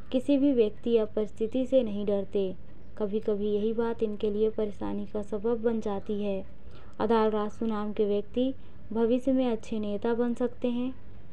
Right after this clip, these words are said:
क्योंकि उनमें नेतृत्व के गुण होते हैं। अदाल रासू नाम के लोग दो-, दोस्ती ही नहीं, दुश्मनी भी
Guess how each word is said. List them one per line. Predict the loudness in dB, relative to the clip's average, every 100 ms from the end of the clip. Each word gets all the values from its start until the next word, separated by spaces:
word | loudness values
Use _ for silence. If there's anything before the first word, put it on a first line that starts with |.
| 2
क्योंकि | 2 4 4
उनमें | 4 2 0 -2 -2
नेतृत्व | 0 0 0 2 2 2 -6 -4 4
के | 4
गुण | 4 2 4
होते | 2 2 -2
हैं। | -2 -4 -4 -6 -4
अदाल | 0 0 0
रासू | 0 -2 -4
नाम | -4 -4
के | 0
लोग | 4 6 4 -2 -6 -4 8
दो-, | 8 8 2 -2 6
दोस्ती | 8 8 6
ही | 6 6 6
नहीं, | 4 0 0 0
दुश्मनी | 0 2 2 4 4
भी | 2 0